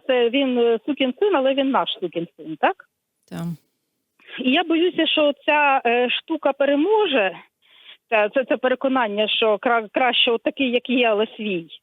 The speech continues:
Speaker 1: І, е, ну, рішення не, не, щодо якоїсь компромісного такого кроку, да, що от ми в-,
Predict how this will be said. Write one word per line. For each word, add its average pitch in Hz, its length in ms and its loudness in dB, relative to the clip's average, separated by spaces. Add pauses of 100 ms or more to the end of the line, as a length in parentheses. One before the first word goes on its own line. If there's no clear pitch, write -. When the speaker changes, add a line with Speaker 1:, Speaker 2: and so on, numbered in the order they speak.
(1600)
Speaker 1:
І, 285 260 2 (240)
е, 247 300 2 (1080)
ну, 311 200 0
рішення 285 800 2
не, 277 160 0
не, 262 680 -2
щодо 262 500 0 (320)
якоїсь 269 400 0
компромісного 247 800 0
такого 220 380 -2
кроку, 381 440 0
да, 240 240 0
що 254 160 -2
от 220 100 -4
ми 262 200 2
в-, 208 300 -10